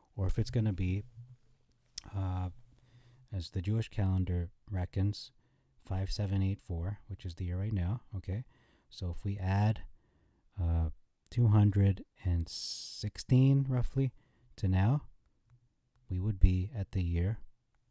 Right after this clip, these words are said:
oh, hold on, <laughs> twenty twenty-three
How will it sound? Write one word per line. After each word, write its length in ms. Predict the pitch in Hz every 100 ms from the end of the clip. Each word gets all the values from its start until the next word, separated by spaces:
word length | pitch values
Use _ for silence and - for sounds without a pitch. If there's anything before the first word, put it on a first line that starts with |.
| _ _ _ _ _ _ _ _ _ _ _ _ _ _ _ _ -
oh, 160 | 98 -
hold 180 | 90 80
on, 60 | 78 - - - - _ _
<laughs> 600 | _ - - - - _ -
twenty 160 | 110 135
twenty-three 640 | 139 147 151 104 101 120